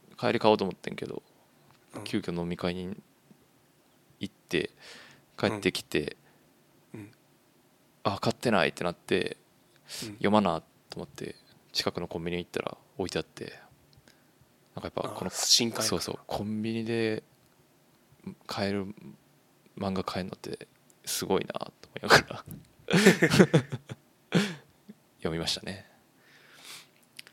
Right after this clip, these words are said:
Speaker 2: これ多分ネタバレは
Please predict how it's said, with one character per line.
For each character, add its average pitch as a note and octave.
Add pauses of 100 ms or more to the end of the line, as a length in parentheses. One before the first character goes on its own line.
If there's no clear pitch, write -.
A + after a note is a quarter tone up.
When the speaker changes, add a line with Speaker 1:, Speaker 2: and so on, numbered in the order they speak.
(1000)
Speaker 2:
こ -
れ F#3+
多 G3
分 A2
ネ A#2+
タ C3+
バ D3
レ D#3
は D#3